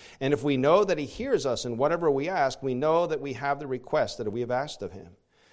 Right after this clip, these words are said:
If anyone sees his brother committing a sin not leading to death, he shall ask, and God will give him life.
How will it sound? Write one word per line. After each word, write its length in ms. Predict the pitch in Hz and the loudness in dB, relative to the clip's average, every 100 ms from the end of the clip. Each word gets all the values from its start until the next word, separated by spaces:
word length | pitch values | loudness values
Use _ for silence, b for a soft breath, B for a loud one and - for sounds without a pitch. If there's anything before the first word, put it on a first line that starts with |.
| b b - | b b 0
If 100 | 139 | 2
anyone 360 | 220 240 220 | 4 6 4
sees 320 | - 220 220 | 4 2 0
his 120 | 190 151 | -2 0
brother 300 | 170 143 143 | 4 4 2
committing 420 | 151 143 160 160 | 0 0 0 0
a 60 | |
sin 520 | 143 - 170 127 120 120 - | -4 -2 0 0 -2 -10 -6
not 360 | 110 143 175 | 2 2 2
leading 320 | 143 147 131 120 | 0 0 0 -2
to 60 | |
death, 360 | 123 156 113 - | 0 2 2 -2
he 120 | 147 | -10
shall 280 | - 151 151 | -2 0 2
ask, 360 | 170 101 - - | 0 -2 -6 -8
and 160 | 117 | -4
God 240 | 107 120 120 | 0 2 2
will 120 | 127 | -2
give 280 | 104 101 98 | -2 -4 -4
him 160 | 113 | -6
life. 360 | 117 131 90 - | -4 -4 -6 -12